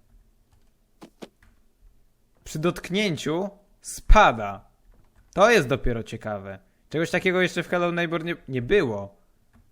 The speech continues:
I tutaj jakaś dźwignia. Co, ona otworzyła drzwi może? Nie, nie otworzyła drzwi. Jestem ciekaw, do czego ona służy. Pyk, wskakuj, wskakuj, wskakuj, Andrzejek. Znaczy, Andrzejek to nasz sąsiad. My, my jesteśmy Włodzimierz.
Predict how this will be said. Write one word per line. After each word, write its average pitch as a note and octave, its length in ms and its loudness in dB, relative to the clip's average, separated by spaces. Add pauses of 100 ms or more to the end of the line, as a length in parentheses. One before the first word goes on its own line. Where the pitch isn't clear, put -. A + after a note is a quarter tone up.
(120)
I - 40 -20
tutaj - 160 0
jakaś F#3+ 220 0
dźwignia. A#2 600 -6 (1120)
Co, D#3 120 -4
ona C#3+ 100 -4
otworzyła B2+ 440 -8
drzwi A2+ 240 -10
może? D#3+ 420 -8 (1800)
Nie, B2+ 460 -8
nie B2 120 -10
otworzyła B2 520 -10
drzwi. G2+ 640 -14
Jestem E3+ 240 -14
ciekaw, A2 260 -12
do G2+ 100 -14
czego G#2+ 200 -12
ona A#2 140 -10
służy. G2+ 440 -16 (680)
Pyk, A#2+ 220 -10
wskakuj, A#2 320 -10
wskakuj, A2 360 -14
wskakuj, A2 400 -12
Andrzejek. C#3+ 680 -6 (840)
Znaczy, - 200 -14
Andrzejek B2+ 300 -8
to B2+ 100 -14
nasz B2+ 140 -10
sąsiad. A#2 380 -8
My, A2 160 -12
my B2 140 -8
jesteśmy D3 440 -10
Włodzimierz. C3+ 880 -6